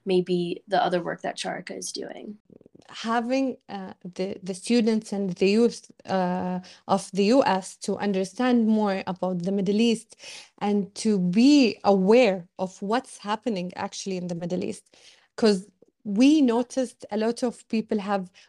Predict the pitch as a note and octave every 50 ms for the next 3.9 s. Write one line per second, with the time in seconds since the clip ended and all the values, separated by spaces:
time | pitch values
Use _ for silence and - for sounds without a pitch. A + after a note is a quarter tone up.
0 | - - A3 A3+ A#3 A#3 A#3 - - G#3 - - A3+ A3 A3 - - C4+ C#4 D4+
1 | E4+ E4+ - - _ _ _ _ _ - G3 F3+ G3+ G3 F#3+ F#3 F#3+ G3+ G3+ G3
2 | F3+ G#3 G#3 G#3 B3+ C#4+ C#4 - - - - - - - - G#3+ G#3 G3 F#3+ F#3+
3 | G#3 A3 A#3 A3+ - - G#3 G#3 G3+ F#3+ G#3+ A3+ A#3+ C4 C#4 C4 -